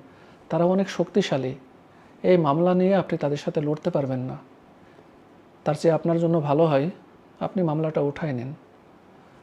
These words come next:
আমিও চিন্তা ভাবনা করে দেখলাম যে মামলাটা উঠায় নেওয়া ছাড়া আমার কোনো উপায় নাই। মামলা তো আমি ওই দিন উঠায় নিলাম, কিন্তু সেই মামলার অভিশাপ আর আমার পিছু ছাড়লো না।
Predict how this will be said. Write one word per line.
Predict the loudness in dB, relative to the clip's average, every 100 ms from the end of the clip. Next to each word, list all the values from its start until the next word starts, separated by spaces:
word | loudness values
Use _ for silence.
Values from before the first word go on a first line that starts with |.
| -8
আমিও | 0 2 2
চিন্তা | 2 0
ভাবনা | 0 0 0
করে | 0 0
দেখলাম | 0 -4 -6 -6
যে | -4
মামলাটা | -4 -4 -2 -4
উঠায় | -2 -2
নেওয়া | -2 -2
ছাড়া | -4 -4
আমার | -4 -4
কোনো | -6 -6
উপায় | -4 -4
নাই। | -4 -6 -10 -18 -20 -20 -20 -20 -20 -20 -20 -20 -20 -20 -20 -6
মামলা | 0 4 4 4
তো | 2
আমি | 2
ওই | 4
দিন | 4
উঠায় | 2 4 4
নিলাম, | 4 0 -2 -6 -14 -20 -20 -20 -20 -20 -20 -20 -20 -20 -6
কিন্তু | -4 0 -2
সেই | -4 2 4
মামলার | 4 2 2 2
অভিশাপ | 2 2 0 -4
আর | -2
আমার | -4
পিছু | -4 -6 -6
ছাড়লো | -4 -6 -6
না। | -8